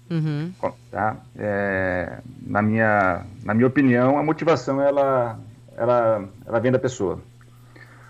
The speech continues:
Speaker 2: O que o, o, o, o gestor, o, o gerente de vendas consegue fazer é incentivar. Tem uma diferença. O objetivo final é o mesmo, mas existe uma diferença, né? O incentivo vem de terceiro.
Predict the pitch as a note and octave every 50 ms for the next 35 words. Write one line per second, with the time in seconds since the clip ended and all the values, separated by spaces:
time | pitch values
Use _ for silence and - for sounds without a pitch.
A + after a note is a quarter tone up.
0 | - - - B2 B2 - - G3 A3+ A#3 A3+ G3 F3+ - E3+ E3+ D#3+ D#3 D3+ -
1 | - E3 D3 D3 C#3 B2+ - C#3 C#3 C3 A#2 B2 B2 A2 - - B2 C3 C#3+ C#3
2 | C3+ C3 B2 A2 G#2+ A2 G#2+ G#2+ G#2 G2+ G2 F#2 D#2 D2 G2 G#2 A2 A2+ F#2 A2
3 | A#2 A2+ C3 C3+ C3+ A#2+ G#2 G#2 B2 A#2+ A#2 A#2 - - B2+ A#2+ - - B2+ C3+
4 | D3 D3+ C3 B2+ - A#2 G#2+ G2+ A2+ C3+ D3 D#3+ C#3+ C3 - - - - - -
5 | - - - - - - - - - - - - - - B2 C3+ C#3+ C3 C3+ -
6 | E3+ F3 G3+ F#3+ A3+ G#3+ E3+ C#3+ C3+ A#2+ G2+ - - - - - C#3+ C#3 F3 F#3
7 | - - A3+ G#3+ E3 C#3 A#2 - - C3 B2+ D3 G3 F3 F#3 A3+ G#3+ G3+ A#3 G3+
8 | G#3 A3 B3+ B3+ A#3+ F3 C#3 A2+ G2+ F#2 F2 - - - - - - - - C3+
9 | C#3+ D#3 E3 F#3 F3+ - F3+ F3+ F3 E3+ - - G3 D#3+ B2+ G#2+ F#2 - - F#2+
10 | F#2 G#2 A#2 D3 - G3+ G3 F#3 - G#3+ G#3 G#3+ G#3+ A3 G#3+ F#3 - G#3+ G3 G3
11 | - - B2 A2+ G2 D2+ -